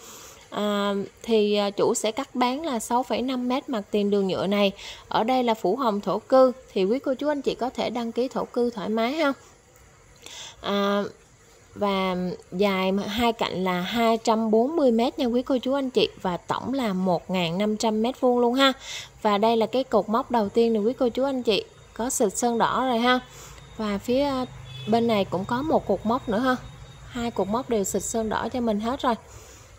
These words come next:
Đây là cột mốc thứ hai là sáu phẩy năm mét nha quý cô chú, anh chị, chạy dài ra hai trăm bốn mươi mét. Và bây giờ em sẽ di chuyển vào phía trong để cho quý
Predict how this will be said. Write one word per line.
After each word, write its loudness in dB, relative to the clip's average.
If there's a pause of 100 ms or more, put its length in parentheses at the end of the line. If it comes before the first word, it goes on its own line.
(1160)
Đây -4
là -4
cột -4
mốc -4
thứ 0
hai 0 (280)
là 0
sáu 2
phẩy -2
năm -2
mét -2
nha -2
quý 0
cô 0
chú, -2
anh 0
chị, 2 (160)
chạy -4
dài -2
ra -4
hai -2
trăm -2
bốn -2
mươi 2
mét. 2 (440)
Và 0
bây 4
giờ 4
em 2
sẽ -4
di 0
chuyển 0
vào 0
phía -2
trong 0 (380)
để 4
cho 2
quý 0